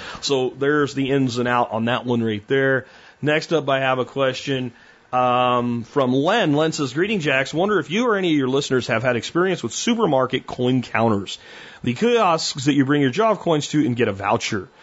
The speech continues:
They take a percentage, but if certain products are chosen for redemption, you get over one hundred percent value for your coins. Uh, I've been saving coins for years and now have a huge pile of,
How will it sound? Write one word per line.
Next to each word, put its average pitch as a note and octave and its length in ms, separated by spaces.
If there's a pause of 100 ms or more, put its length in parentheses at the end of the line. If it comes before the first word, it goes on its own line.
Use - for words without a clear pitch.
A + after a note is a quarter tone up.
(320)
They A2+ 80
take C3 160
a C3 40
percentage, E3 520
but C#3+ 100
if A#2+ 80
certain C3 220
products D3 320
are C3+ 80
chosen B2+ 480
for B2+ 120
redemption, C#3 500
you C3+ 100
get B2 240
over B2 320
one A2 220
hundred A2+ 180
percent A2 280
value A#2 380
for G#2 220
your G2+ 140
coins. D#3 640 (460)
Uh, - 80
I've A2+ 360
been A#2 200
saving A2+ 420
coins A#2+ 340
for A2 160
years C#3 420
and B2 120
now A#2+ 260
have A#2 140
a A2 40
huge A2+ 380
pile A2 460
of, G2+ 140